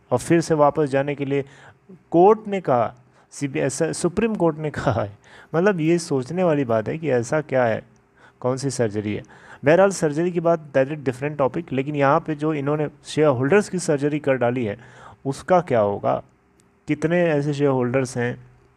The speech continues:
जिन्होंने अपना पैसा इसके अंदर आज लगाया और कल कंपनी बर्बाद हो गई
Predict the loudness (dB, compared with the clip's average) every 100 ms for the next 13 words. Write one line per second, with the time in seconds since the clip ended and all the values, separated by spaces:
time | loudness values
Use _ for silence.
0 | _ _ _ _ -8 -6 0 0 2 0
1 | 0 -2 -4 -2 -2 -2 -2 2 2 2
2 | -6 -6 -6 -8 -12 -20 -20 -20 -20 _
3 | 4 6 6 4 -2 0 2 2 0 -2
4 | -2 -2 -2 -2 -6 -6 -4 -4 -2 -2
5 | -4 -10 -14